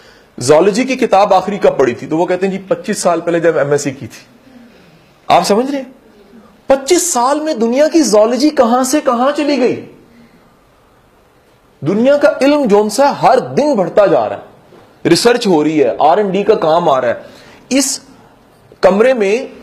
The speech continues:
क्या कुछ है नया? सारा इजाद हुआ, दरियाफ्त हुआ, आगे बढ़ा है, तो सिलसिला यहां तक आया। Subject command, subject command के साथ साथ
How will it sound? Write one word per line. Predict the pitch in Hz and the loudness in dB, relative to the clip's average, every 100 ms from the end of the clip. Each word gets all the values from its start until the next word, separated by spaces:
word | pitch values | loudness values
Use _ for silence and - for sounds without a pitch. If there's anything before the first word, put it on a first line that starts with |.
| - - | -10 0
क्या | 226 | 2
कुछ | 262 262 262 269 | 2 -2 -4 -2
है | 240 | 0
नया? | 160 147 110 - - _ _ _ - | 0 0 -2 -10 -20 _ _ _ -14
सारा | - 160 156 208 240 180 | -10 -4 -2 0 -2 0
इजाद | 151 143 185 180 | 2 4 2 0
हुआ, | 156 | 0
दरियाफ्त | 165 143 127 139 - 143 | 2 2 2 0 -4 -4
हुआ, | 147 | -2
आगे | 165 139 139 | 0 -2 -2
बढ़ा | 156 123 123 | -4 0 0
है, | |
तो | 139 | 0
सिलसिला | 147 123 123 185 | -4 -8 -4 -2
यहां | 123 110 | 0 -2
तक | 110 104 | -4 -6
आया। | 92 - - _ _ _ _ | -8 -12 -18 _ _ _ _
Subject | - - 165 131 202 208 - | -8 -2 -2 0 0 0 0
command, | 151 131 190 269 - _ | 2 2 0 -4 -16 _
subject | - 139 139 190 - | -6 -4 0 -2 0
command | 156 143 175 | 2 2 2
के | 190 | -2
साथ | 175 147 | 2 2
साथ | 143 214 | 2 -2